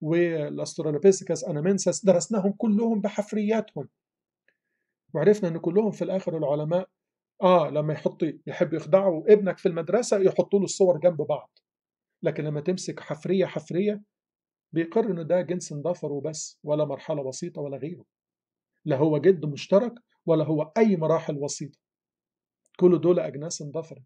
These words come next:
طب بتحطوهم للعيال ليه كصور جنب بعض عشان يفكروا إن ده التطور التدريجي، رغم إنه واضح أنتوا بتقروا إن ده مش التطور التدريجي؟ ليه بتحطوهم للولاد لما يشوفوا صورة زي المنظر ده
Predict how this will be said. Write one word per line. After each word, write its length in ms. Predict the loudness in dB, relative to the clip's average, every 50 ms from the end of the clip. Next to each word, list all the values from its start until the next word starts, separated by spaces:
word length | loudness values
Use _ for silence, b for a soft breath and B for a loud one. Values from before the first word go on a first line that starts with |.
| _ 2
طب 120 | 2 2
بتحطوهم 520 | 2 0 -2 -2 -2 2 2 2 2 4
للعيال 540 | 4 4 4 4 2 2 2 2 2 0 -4 B B B B B
ليه 200 | -2 -2 0 2
كصور 400 | 0 -2 0 0 2 2 2 2
جنب 300 | 4 0 0 0 0 -4
بعض 340 | -2 0 0 0 0 -2 -4
عشان 260 | -6 -4 -4 -4 -4
يفكروا 480 | -4 -6 -6 -6 -2 0 0 2 2 -2
إن 120 | -2 -2
ده 80 | -2 -2
التطور 480 | -2 -4 -8 -2 0 0 0 0 0
التدريجي، 600 | -4 -6 -10 -14 -14 -10 -10 -10 -10 -10 -12 _ _ _ _ _ _ _ _ _ _ _ _ _ _ _ _ _ _ _ 0 2
رغم 200 | 4 4 4 2
إنه 300 | -2 -2 -4 -4 4 8
واضح 420 | 8 10 10 8 6 4 -4 -6 -2
أنتوا 280 | -2 -2 -2 0 -2 -2
بتقروا 420 | -2 -2 -4 0 2 2 2 2
إن 100 | -4 -2
ده 80 | -2 -4
مش 180 | -4 -4 -8 -12
التطور 420 | -12 -12 -8 -6 -6 -6 -6 -8
التدريجي؟ 560 | -12 _ -14 -16 -14 -14 -16 -16 -18 _ _ _ _ _ _ _ _ _ _ _ _ _ _ _ _ _ _ _ _ _ _ _ _ _ _ _ _ _ _ _ _ _ _ _ _ _ _ _ _ _ _ _ _ _ _ _ _ _ _ _ _ _ _ 0
ليه 160 | 0 2 4
بتحطوهم 600 | 2 2 2 2 -6 -4 -2 -2 0 2 2 2
للولاد 560 | 0 -2 -2 -2 0 2 4 4 4 4 2
لما 180 | -4 -6 -6 -8
يشوفوا 480 | -10 -10 -12 -12 -10 -8 -8 -8 -8 -8
صورة 380 | -8 -6 0 2 2 2 2
زي 260 | 0 2 2 2 2
المنظر 480 | 0 -2 0 0 0 -2 -2 -4 -8 -8
ده 300 | 0 0 0 0 0